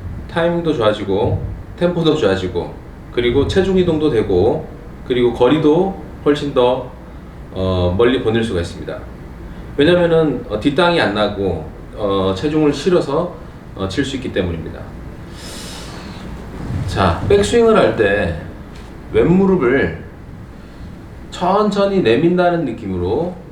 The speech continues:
백스윙을 해보시면 됩니다. 자, 백스윙을 할 때, 어, 뭐, 골퍼들, 프로들 포함해서 그 스타트 버튼이 있어요, 본인마다.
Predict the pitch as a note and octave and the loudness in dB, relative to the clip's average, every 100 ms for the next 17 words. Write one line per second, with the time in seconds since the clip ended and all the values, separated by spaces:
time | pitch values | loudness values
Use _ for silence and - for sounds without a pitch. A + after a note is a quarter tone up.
0 | - - D#3 - D#3+ D3+ D#3+ F3 E3+ - | -10 -2 -2 -2 -2 0 0 0 -2 -8
1 | - D3+ D3+ D3+ C#3+ C#3 G2 E2+ D#2+ D#2 | -6 -4 -2 0 0 0 -2 -2 -4 -6
2 | - - A2 F#2+ - - - - - - | -8 -6 -2 -2 -2 -6 -10 -12 -12 -14
3 | - - - - - - - - G2 F2 | -14 -14 -14 -12 -12 -12 -10 -2 0 0
4 | - - E2+ F#2+ C#3+ E3 - - - - | -4 -2 2 4 2 0 -8 -12 -12 -12
5 | - - - - - - - - - - | -12 -12 -10 -10 -12 -12 -12 -12 -2 2
6 | F#3+ G#3+ G#3 G3 C#3 A2 A2+ D3 A2+ F2+ | 4 6 6 6 6 4 4 4 4 2
7 | E2 - - - G#2 G#2 G#2 G2+ F#2 F2+ | -2 -6 -10 -4 0 2 2 2 -2 -4
8 | - G2+ C#3+ D#3 C#3+ A2+ G#2+ C#3+ D#3 E3+ | -4 0 4 4 2 2 4 4 2 2
9 | E3 D#3 C#3+ D3+ C#3 F#2+ G2 G#2 D3+ - | 4 2 -2 -2 -2 -2 -2 -2 -2 -6
10 | - - - - - - - - - - | -12 -18 -18 -16 -16 -16 -14 -14 -14 -14
11 | - - C#3 - G#3+ G#3+ G3+ G3 G3 F#3+ | -6 -4 0 2 2 4 4 6 6 6
12 | F#3+ F#3 F3 C#3+ C3+ F3+ F3+ F3 - - | 6 2 2 2 4 4 4 4 2 0
13 | E2+ D#2+ - - C#3 C#3 B2+ F#2+ E2 | 0 -2 -6 0 2 4 4 2 -2